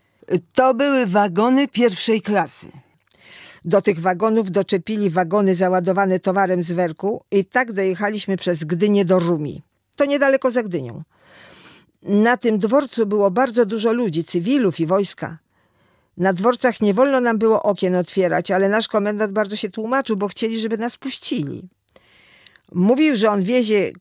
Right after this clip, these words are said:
K C Polen. I powiózł. Jechaliśmy przez Szczecin, Berlin. Nie wiem, jak długo jechaliśmy, ale w Berlinie to na dworcu staliśmy bardzo długo.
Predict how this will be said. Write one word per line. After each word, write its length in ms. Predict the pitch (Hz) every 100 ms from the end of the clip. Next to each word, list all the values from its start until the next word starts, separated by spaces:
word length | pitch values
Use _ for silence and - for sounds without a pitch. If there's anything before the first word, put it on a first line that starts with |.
| -
K 180 | 226 226
C 220 | 233 214
Polen. 460 | 202 180 139 - 139 _ _ _ _ _ -
I 100 | 277
powiózł. 480 | 131 - - - - _ -
Jechaliśmy 540 | 185 185 185 202 180
przez 360 | 175 156 147 -
Szczecin, 760 | - - 185 - - 151 131 117
Berlin. 640 | 131 165 185 185 73 55 - _ _ _ _ -
Nie 180 | 294 226
wiem, 140 | 185
jak 160 | 175 156
długo 260 | 196 180
jechaliśmy, 540 | 180 180 165 160 165 180 - - - _
ale 200 | 214 220
w 80 | 190
Berlinie 720 | 175 226 214 240 302 220 247
to 160 | 226 202
na 140 | 196
dworcu 440 | 185 220 247 - 226
staliśmy 480 | 202 202 175 185
bardzo 420 | 160 165 160 156 165
długo. 420 | 151 170 147